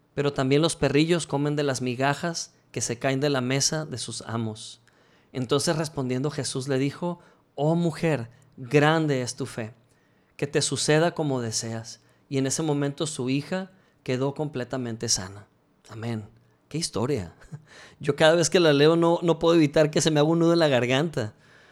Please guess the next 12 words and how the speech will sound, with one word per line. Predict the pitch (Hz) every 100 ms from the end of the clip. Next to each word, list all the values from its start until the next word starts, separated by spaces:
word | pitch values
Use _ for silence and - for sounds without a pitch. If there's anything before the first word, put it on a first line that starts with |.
| _ _ _
Solamente | - 160 185 175 156 185
de | 175
imaginar | 165 143 - 143 131 143 170 190
cómo | 147 156 160
esta | 156 170
mujer | 165 143 - 156 175
venía | 160 147 160 151
con | 151 147
una | 160
necesidad | 160 151 - 131 139 -
tan | 139 131
grande. | 127 156 151 113